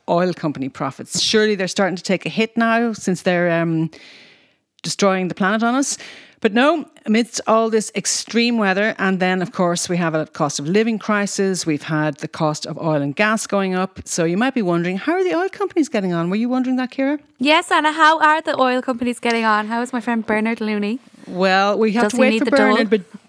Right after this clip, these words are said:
Speaker 1: but, but don't worry, they're getting on better than ever. So on
Speaker 2: Good.
Speaker 1: Tuesday, ExxonMobil, which is the biggest oil company in the world, reported a record-breaking, wait for it, fifty-five point, point, sorry, let me say that again,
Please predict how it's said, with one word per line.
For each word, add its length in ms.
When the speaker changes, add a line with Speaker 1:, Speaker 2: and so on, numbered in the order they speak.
Speaker 1:
but, 120
but 300
don't 480
worry, 440
they're 340
getting 320
on 340
better 420
than 140
ever. 260
So 280
on 160
Speaker 2:
Good. 60
Speaker 1:
Tuesday, 640
ExxonMobil, 720
which 160
is 60
the 100
biggest 340
oil 140
company 300
in 160
the 60
world, 440
reported 720
a 140
record-breaking, 1400
wait 280
for 220
it, 220
fifty-five 1080
point, 360
point, 400
sorry, 240
let 80
me 60
say 100
that 80
again, 240